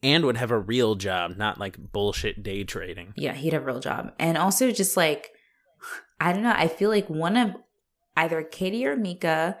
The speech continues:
Speaker 2: would have, um, a mom who's in a prayer circle. For sure, a prayer group, and they would come to that house, and there would be a full-on Pentecostal prayer group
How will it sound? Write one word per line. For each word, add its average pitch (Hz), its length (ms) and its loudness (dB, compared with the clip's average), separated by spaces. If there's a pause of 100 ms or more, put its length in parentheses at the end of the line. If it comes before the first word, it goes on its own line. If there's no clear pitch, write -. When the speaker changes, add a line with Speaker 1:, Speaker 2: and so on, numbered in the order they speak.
(460)
Speaker 2:
would 170 200 2
have, 156 540 2 (200)
um, 135 640 0 (1080)
a 151 120 -2
mom 143 460 -2
who's 143 280 -4
in 147 80 -2
a 139 60 -2
prayer 143 360 -4
circle. - 720 -6 (1200)
For 165 120 0
sure, 233 420 2
a 165 260 2
prayer 233 300 2
group, 156 320 0
and 143 180 -2
they 156 80 2
would 214 200 0
come 175 340 -4
to - 120 -16
that 143 200 0
house, 147 500 -2
and 147 160 -8
there 156 140 0
would 160 140 2
be 151 140 0
a 143 120 0
full-on 147 1120 0 (520)
Pentecostal 170 880 -2 (100)
prayer 165 420 -2
group 151 560 -8